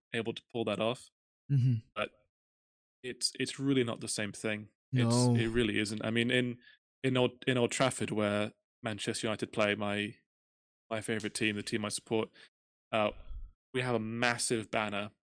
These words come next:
Speaker 1: that says, "Football is nothing without fans." And it's a quote actually from one of our all-time great coaches, uh, Sir Matt Busby, one of our all-time greats. And it was his famous quote, "Football is nothing without fans. Like, we're doing this for,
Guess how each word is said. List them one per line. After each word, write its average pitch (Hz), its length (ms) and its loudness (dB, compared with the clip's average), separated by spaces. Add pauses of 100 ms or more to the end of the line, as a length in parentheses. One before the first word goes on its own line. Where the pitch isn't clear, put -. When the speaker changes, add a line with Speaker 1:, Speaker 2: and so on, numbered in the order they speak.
(640)
Speaker 1:
that - 140 -4
says, 104 400 -2
"Football 110 520 -4
is - 100 -8
nothing 104 480 -6
without 104 260 -4
fans." 113 540 -2 (380)
And 117 80 -2
it's 117 120 -2
a 120 40 -4
quote 131 320 2
actually 117 340 -2
from 113 200 -6
one 113 160 0
of 104 120 -2
our 107 140 4
all-time 113 420 -2
great 107 320 -4 (340)
coaches, 107 440 -4
uh, 104 220 0
Sir - 140 -4
Matt 110 220 -4
Busby, 110 300 -4
one 107 180 -4
of 104 80 -6
our 107 80 -2
all-time 101 320 -4
greats. - 420 -6 (400)
And 120 100 -2
it 120 40 4
was 123 140 0
his 135 180 0
famous 113 260 2
quote, 113 280 0 (100)
"Football 135 240 0
is - 80 -4
nothing 120 260 -4
without 107 240 -4
fans. 110 340 -4
Like, - 80 -12
we're 113 100 -2
doing 120 260 2
this 107 180 -6
for, 120 280 -4